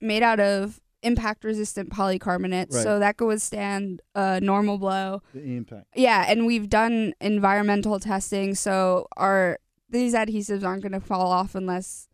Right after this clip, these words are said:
Speaker 2: Well, let me
Speaker 1: you,
Speaker 2: say, that,
Speaker 1: yeah.
Speaker 2: that, that's exactly what I was gonna say. I think that, uh, i-, instead of the sticker, maybe it should be incorporated with, uh, with, uh,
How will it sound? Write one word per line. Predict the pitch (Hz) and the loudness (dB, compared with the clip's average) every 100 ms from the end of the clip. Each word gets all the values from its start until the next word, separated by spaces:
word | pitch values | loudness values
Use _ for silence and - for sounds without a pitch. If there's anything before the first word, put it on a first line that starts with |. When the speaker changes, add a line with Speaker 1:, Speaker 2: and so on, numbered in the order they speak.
| _ _ _ | _ _ _
Speaker 2:
Well, | - 151 139 | -4 -2 0
let | 143 160 | 0 0
me | |
Speaker 1:
you, | 208 196 | 2 2
Speaker 2:
say, | 151 | 0
that, | 147 | -2
Speaker 1:
yeah. | 208 196 | 0 0
Speaker 2:
that, | 165 | 0
that's | 160 156 | -2 -4
exactly | 135 147 135 135 | -6 -6 -6 -6
what | 131 | -4
I | |
was | 123 113 | -4 -4
gonna | 120 110 | -4 -4
say. | 127 113 104 - | -4 -4 -6 -8
I | 123 | -6
think | 123 - 170 175 - | -4 -2 -2 -2 -4
that, | 139 127 127 - | -4 -4 -6 -12
uh, | |
i-, | 208 208 226 | -20 -18 -16
instead | 190 - 185 | -16 -6 -2
of | 180 | 0
the | 160 | -2
sticker, | - 175 - 131 - _ _ | -2 -4 -2 -6 -6 _ _
maybe | 139 143 156 | -4 -2 -2
it | |
should | - 139 | -4 -4
be | 139 | -4
incorporated | 127 139 127 135 131 123 156 | -2 -4 -4 -4 -4 -4 -6
with, | 127 123 120 - | -4 -4 -4 -8
uh, | 123 117 110 _ _ _ | -4 -4 -6 _ _ _
with, | 123 120 107 _ | -4 -4 -4 _
uh, | 117 110 107 107 107 | -6 -4 -4 -4 -6